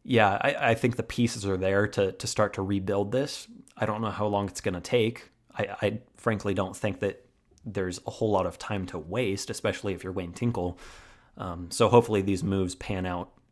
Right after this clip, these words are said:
right away, and, and you see the win t-, total start to creep back up. Stent Guy twenty-four asks, "Should we expect to see Georgia Tech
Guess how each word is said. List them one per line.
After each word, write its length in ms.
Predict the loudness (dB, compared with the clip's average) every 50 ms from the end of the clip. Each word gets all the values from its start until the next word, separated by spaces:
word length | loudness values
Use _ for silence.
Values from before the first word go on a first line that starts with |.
| _ _ _ -2
right 240 | 0 0 0 0
away, 420 | 0 0 0 0 0 0 0 0 -2
and, 300 | -2 -4 -4 -6 -6 -8 -6
and 180 | -4 -2 0 0
you 60 | 0
see 220 | 0 2 2 2
the 120 | 4 4 2
win 240 | 2 0 0 -2
t-, 220 | -4 -6 -8 -12 -12 _
total 300 | -6 -2 -2 0 0 -2
start 260 | -4 -4 -4 -6 -6 -6
to 60 | -8
creep 300 | -12 -10 -8 -8 -6 -6
back 280 | -8 -10 -10 -12 -12 -14
up. 240 | -14 -14 -16 -18 -20 -20 -20 -20 -20 _ _ -20 -20 -20 -20 _ _ _ _ _ _ -20 -20 -20 -20 -18 -18 -20 -20 -14 -10
Stent 320 | -6 0 2 4 4 6
Guy 120 | 4 4
twenty-four 500 | 4 4 4 2 2 4 6 6 6 6
asks, 380 | 6 4 4 2 0 -4 -6 -6
"Should 240 | -2 0 0 2 2
we 100 | 2 2
expect 360 | 2 2 2 2 2 2 2
to 40 | -2
see 180 | -2 0 0
Georgia 320 | 0 2 2 0 0 0 -2
Tech 300 | -6 -4 -4 -4 -4